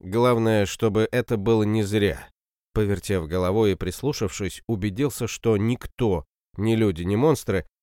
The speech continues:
не спешат засвидетельствовать мне своё почтение. Но это точно будет интересно. Зажав в одной руке рукоять ножа,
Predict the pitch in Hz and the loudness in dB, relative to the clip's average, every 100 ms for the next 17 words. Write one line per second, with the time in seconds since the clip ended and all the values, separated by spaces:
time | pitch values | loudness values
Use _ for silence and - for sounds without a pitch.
0 | - 107 120 - 107 98 117 131 101 98 | -6 0 0 0 -4 -2 0 0 0 -4
1 | - 90 104 110 95 - 104 95 - 87 | -4 -2 -2 -2 -4 -4 -4 -4 -4 -4
2 | 95 107 - 98 95 90 87 - - 76 | 0 -2 -2 -2 -2 -2 -4 -6 -10 -10
3 | 60 60 - _ _ _ _ _ _ 85 | -10 -12 -20 _ _ _ _ _ _ -6
4 | 98 98 98 104 131 - - 110 101 - | -2 -2 -2 -2 -4 -6 0 2 2 0
5 | 113 98 95 85 - 82 - 71 - - | -2 0 -2 -2 -6 -8 -6 -10 -10 -12
6 | 62 - _ _ _ _ _ - 92 120 | -14 -18 _ _ _ _ _ -8 0 2
7 | 113 151 - 113 117 107 139 120 113 139 | 4 0 0 0 2 4 4 4 2 4
8 | 117 104 113 117 107 101 95 98 151 | 4 2 2 2 0 0 0 0 -2